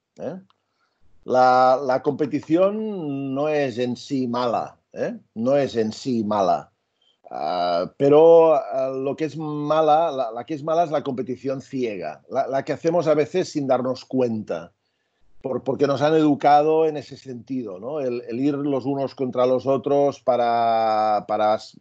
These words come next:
a ver quién es el mejor, cuando la empresa no necesita que haya uno mejor, sino necesita que todos seamos, eh, los mejores, ¿no? Eh,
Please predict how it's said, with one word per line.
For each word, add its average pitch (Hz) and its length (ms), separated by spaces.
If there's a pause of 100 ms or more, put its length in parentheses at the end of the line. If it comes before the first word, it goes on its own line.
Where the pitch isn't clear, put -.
a 92 100
ver 120 180
quién 120 140
es 107 100
el 117 100
mejor, 151 760 (580)
cuando 113 300
la 117 80
empresa 127 400
no 143 100
necesita 113 540
que 120 100
haya 120 200
uno 120 160
mejor, 147 340
sino 117 140
necesita 110 380
que 117 100
todos 127 400
seamos, 104 520
eh, 95 380
los 95 180
mejores, 95 460
¿no? 139 280 (920)
Eh, 131 840